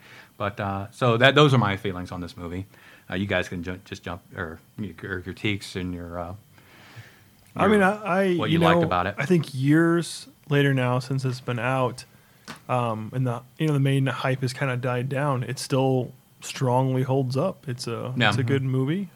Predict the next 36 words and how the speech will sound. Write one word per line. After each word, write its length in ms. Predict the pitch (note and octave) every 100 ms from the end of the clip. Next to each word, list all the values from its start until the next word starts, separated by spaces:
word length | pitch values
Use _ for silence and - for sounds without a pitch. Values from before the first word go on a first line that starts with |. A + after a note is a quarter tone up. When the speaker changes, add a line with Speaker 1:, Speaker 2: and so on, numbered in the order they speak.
| -
Speaker 2:
Um, 400 | A#2+ A#2+ A2+ A2+
Speaker 1:
Yeah. 120 | G2 - - - - - _ - -
Speaker 2:
I 40 | C3
enjoy 280 | C3+ B2+ C#3+
it. 60 |
I've 140 | C#3 B2+
watched 280 | C3+ D3 -
it 120 | G#2+
several 320 | - B2+ B2+
times. 680 | A#2+ B2 B2 D3+ G3 F3+ - -
Uh, 120 | A2+
Speaker 1:
Yeah. 200 | G#2 G#2
Speaker 2:
I 180 | A2+ B2
still 180 | B2 G3+
think 120 | G3+
it, 120 | D3+
it 80 | D#3+
holds 260 | D#3 E3+ C#3+
out. 280 | E3+ - C3+
I 80 | A#2
mean, 100 | A#2+
Speaker 3:
I 40 |
think 180 | C#3+ E3+
there's 200 | D#3 B2+
several 380 | B2+ B2 A#2+ A2
good 200 | G#2+ G2+
acting 340 | F#2+ G2 F#2
performances 680 | F#2+ F#2 F#2 F#2 F#2 F2 F2+
in 80 | F2
this 220 | F#2 -
movie, 280 | F#2+ F2+ F#2
Speaker 2:
Mm-hmm. 260 | C3 A2+
Speaker 3:
whether 180 | G2 F#2+
it 60 | F#2
be 120 | F#2
Chadwick, 300 | - F#2+